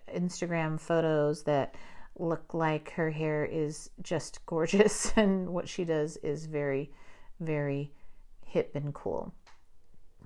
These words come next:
All right, next up is Ani Harutyunyan, and she is at ani harut photo dot squarespace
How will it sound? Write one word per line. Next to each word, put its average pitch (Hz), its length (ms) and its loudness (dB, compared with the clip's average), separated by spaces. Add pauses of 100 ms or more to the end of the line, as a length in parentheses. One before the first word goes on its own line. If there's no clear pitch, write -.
(180)
All 262 80 8
right, - 280 6 (360)
next - 340 4
up - 140 6 (160)
is 156 500 6 (160)
Ani 151 640 2
Harutyunyan, 165 880 -4 (640)
and 175 320 0
she 277 520 -4
is 170 240 -2
at 135 260 -2 (180)
ani 208 420 -4 (480)
harut 202 500 0 (120)
photo 214 580 2 (480)
dot 151 220 2
squarespace 196 920 -4